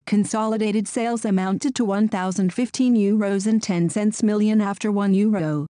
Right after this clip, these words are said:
fifty-nine point three million inches the two and D quarter of two thousand twenty-three and one thousand two hundred thirty-one euros and ninety cents million in the three R D quarter of the previous year.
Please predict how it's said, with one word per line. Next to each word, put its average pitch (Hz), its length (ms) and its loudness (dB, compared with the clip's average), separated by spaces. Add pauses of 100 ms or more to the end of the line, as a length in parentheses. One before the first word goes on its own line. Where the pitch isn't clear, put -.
(140)
fifty-nine 220 640 0
point 202 300 -2
three 226 200 0
million 196 380 2
inches 220 380 0
the 220 80 -2
two 185 220 0
and 180 180 0
D 220 140 0
quarter 208 400 -2
of 214 80 -2
two 233 160 -2
thousand 190 400 0
twenty-three 185 580 0
and 196 160 4
one 202 220 2
thousand 190 420 -2
two 240 160 0
hundred 226 380 0
thirty-one 208 460 0
euros 202 500 0
and 226 100 4
ninety 175 340 0
cents 214 360 -2
million 208 340 2
in 190 80 2
the 208 100 2
three 196 280 0
R 170 160 -2
D 180 180 0
quarter 208 420 -2
of 214 120 -2
the 208 80 -2
previous 202 520 -2
year. 160 320 0